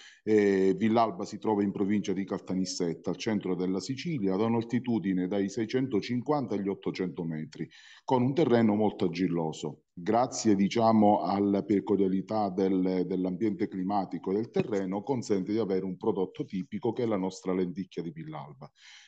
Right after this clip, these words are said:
La lenticchia di Villalba è un ecotipo a seme grande, eh, raggiunge pure gli otto millimetri di diametro la lenticchia, eh, minimo cinque, ehm, ed ha un aspetto, diciamo, eh, ha un aspetto di colore verde.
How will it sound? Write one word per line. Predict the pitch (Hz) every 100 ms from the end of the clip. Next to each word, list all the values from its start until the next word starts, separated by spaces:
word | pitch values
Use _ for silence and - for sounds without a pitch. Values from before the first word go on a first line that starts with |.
| -
La | 110
lenticchia | 127 127 156 -
di | 123
Villalba | 120 139 175 180 104 110 107 -
è | -
un | 123 120
ecotipo | 120 - 123 160 151 120 - 110 104 -
a | 110
seme | - 113 101
grande, | 95 92 85 82 85 85 - - _
eh, | 110 110 107 107 101 101
raggiunge | 113 101 123 107 113
pure | 127 117 107
gli | 104
otto | 117 117 - 107 104 104 101 -
millimetri | 110 104 120 110 104 85 101
di | 95 85
diametro | 110 117 98 90 85 98
la | 90
lenticchia, | 90 90 87 98 85 - 147 151 - _
eh, | - 120 110 107
minimo | 104 107 104 101 95 95
cinque, | 101 92 90 104 147 147 - _
ehm, | - 127 123 120 120 123
ed | 156
ha | 151
un | 143
aspetto, | 135 - 135 131 -
diciamo, | 110 113 123 117 110 110 104
eh, | 107 110 110
ha | 127
un | 123
aspetto | 123 - 160 123
di | 107
colore | 120 110 101 90
verde. | 82 78 - 82